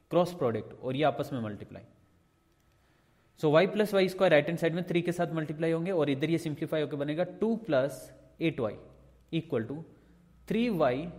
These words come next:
प्लस थ्री वाई स्क्वायर। ओके, क्वाड्रेटिक इक्वेशन बनी वाई में।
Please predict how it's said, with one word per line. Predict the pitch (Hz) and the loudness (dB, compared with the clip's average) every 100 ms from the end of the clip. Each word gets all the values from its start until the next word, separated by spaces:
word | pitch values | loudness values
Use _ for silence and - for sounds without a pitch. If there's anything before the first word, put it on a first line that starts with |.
| - - - _ - | -18 -20 -20 _ -2
प्लस | 143 202 - - - | -2 -2 -8 -18 -12
थ्री | 117 | -4
वाई | 123 147 | -2 -2
स्क्वायर। | 165 196 208 - - _ _ _ _ _ _ _ _ _ _ _ _ _ _ _ | -4 -8 -10 -14 -20 _ _ _ _ _ _ _ _ _ _ _ _ _ _ _
ओके, | 131 123 117 | -10 -8 -6
क्वाड्रेटिक | 117 131 151 165 | 0 0 2 -2
इक्वेशन | 165 170 170 170 | -2 -4 -4 -2
बनी | 165 170 | -2 0
वाई | 156 151 | -2 -2
में। | 208 | -6